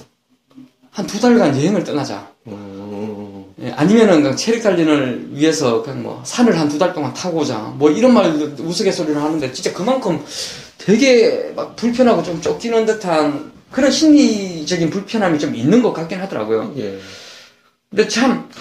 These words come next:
Speaker 1: 근래 들어서 그래도 개인적으로 조금 긍정적으로 느끼는 것은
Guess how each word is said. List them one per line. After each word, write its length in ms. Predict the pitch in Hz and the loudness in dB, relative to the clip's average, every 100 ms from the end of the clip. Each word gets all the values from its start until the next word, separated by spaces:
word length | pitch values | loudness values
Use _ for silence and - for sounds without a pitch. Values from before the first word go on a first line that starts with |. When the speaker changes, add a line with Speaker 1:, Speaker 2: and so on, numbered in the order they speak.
| - - - | -12 -12 -12
Speaker 1:
근래 360 | - 247 330 381 | 0 4 4 2
들어서 640 | 269 240 240 277 151 131 | 2 2 2 2 2 0
그래도 320 | - 214 294 262 - _ - | -2 -2 -2 -4 -8 _ -16
개인적으로 520 | - 214 302 285 196 | -2 4 6 6 4
조금 500 | 180 - 226 220 202 | 0 -2 0 0 -2
긍정적으로 580 | 185 240 285 262 208 180 | 2 4 6 4 2 2
느끼는 280 | 190 190 151 | 0 -2 -2
것은 480 | - 208 123 123 | -2 -2 -4 -6